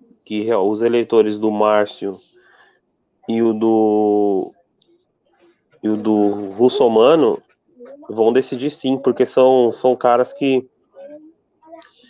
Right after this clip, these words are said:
são eleitores que vão fazer diferença, né, pra, pra, tanto pra um quanto pra outro. Eu acho que os que, os que votam no, no Russomano,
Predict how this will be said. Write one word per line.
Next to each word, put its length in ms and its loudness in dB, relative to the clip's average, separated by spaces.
são 180 2
eleitores 460 4
que 100 -6
vão 140 2
fazer 280 0
diferença, 540 -2
né, 240 -4
pra, 420 -2
pra, 460 -4
tanto 220 0
pra 140 0
um 120 2
quanto 180 -6
pra 160 2
outro. 220 0
Eu 140 4
acho 240 2
que 680 -2
os 120 -4
que, 120 -6
os 260 -2
que 100 -6
votam 600 0
no, 600 0
no 140 -6
Russomano, 680 0